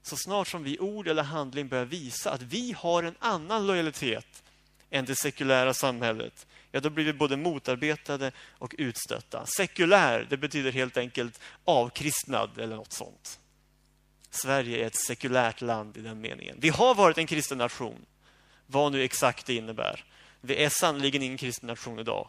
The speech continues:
och det tror jag vi alla är medvetna om. That's what I'm talking about. Det här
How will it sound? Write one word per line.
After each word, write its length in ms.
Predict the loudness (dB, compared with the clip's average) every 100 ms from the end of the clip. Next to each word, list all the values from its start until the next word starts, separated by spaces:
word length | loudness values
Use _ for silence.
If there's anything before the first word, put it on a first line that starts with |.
| -10
och 80 |
det 140 | -16 -12
tror 180 | -8 -6
jag 60 |
vi 80 | -4
alla 280 | -4 -4 -6
är 40 |
medvetna 460 | -8 -10 -10 -14 -14
om. 140 | -16 -18 _ _ _ _ _ -16 -16 -20
That's 320 | -4 -2 -2 -4
what 100 | -4
I'm 140 | -4
talking 360 | -4 -6 -6 -4
about. 420 | -4 -4 -10 -16 -18 -20 _ _ _ _ _ _ _ _ -16 -12 -12 -12 -14 -18 -20 _ _ _ _ _ -20 -18 -18
Det 140 | 6 8
här 360 | 10 8 8